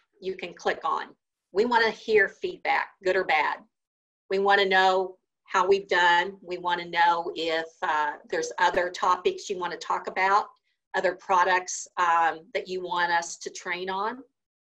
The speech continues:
Any feedback, we would love to have from you. Um, I'm going to, uh, before I end,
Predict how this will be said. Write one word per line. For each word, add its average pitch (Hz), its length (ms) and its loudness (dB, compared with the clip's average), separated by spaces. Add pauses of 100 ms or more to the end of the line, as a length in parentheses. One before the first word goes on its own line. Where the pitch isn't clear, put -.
Any 240 220 0
feedback, 202 640 0
we 180 120 -4
would 170 140 -10
love 175 240 0
to - 80 -10
have 151 240 -4 (100)
from 147 160 -20
you. - 240 -18 (1400)
Um, 208 320 2
I'm 320 160 -4 (100)
going 277 180 0 (120)
to, 208 440 6
uh, 196 180 -6
before 254 340 -2
I 247 200 0
end, 175 380 -4